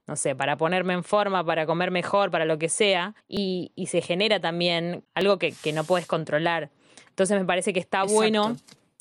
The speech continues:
Speaker 1: eh, esto que decís, Juli, lo de las compras y de, de, de comprar a conciencia y de,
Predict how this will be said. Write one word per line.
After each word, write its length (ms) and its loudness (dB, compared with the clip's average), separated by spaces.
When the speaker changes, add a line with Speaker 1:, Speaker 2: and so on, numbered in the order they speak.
Speaker 1:
eh, 320 0
esto 220 0
que 60 2
decís, 240 -4
Juli, 460 -2
lo 120 2
de 140 6
las 160 0
compras 720 0
y 140 -4
de, 360 -4
de, 160 -4
de 160 -6
comprar 320 0
a 80 0
conciencia 840 0
y 100 -2
de, 240 0